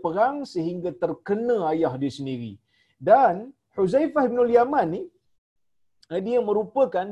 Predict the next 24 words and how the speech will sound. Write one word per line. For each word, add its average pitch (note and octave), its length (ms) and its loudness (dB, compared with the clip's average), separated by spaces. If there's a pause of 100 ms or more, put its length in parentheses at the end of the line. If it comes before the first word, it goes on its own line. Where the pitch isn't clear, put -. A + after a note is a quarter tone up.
di F#3 60 -8 (140)
antara G#3+ 340 0 (120)
sahabat F#3+ 360 0 (120)
Nabi G3+ 200 -6
sallallahu G3 800 0
alaihi G3+ 560 -4
wasallam E3+ 720 -2 (480)
yang A#3 480 -2
mempunyai G#3+ 880 -8
keistimewaan A3+ 1040 -4
yang G#3 160 -6
tersendiri. F#3 640 -4 (540)
Kalau A#3+ 280 2
kita A3+ 180 0 (120)
tengok A3+ 340 -2 (180)
dalam F#3+ 260 0 (140)
hadis, F#3+ 360 -4 (220)
ya, F3 140 -10
kalau E3+ 240 2
kita F3+ 180 -8 (120)
tengok A3+ 280 -4 (120)
dalam E3+ 280 -2
hadis, F#3 380 -6 (380)
sebahagian A3+ 600 0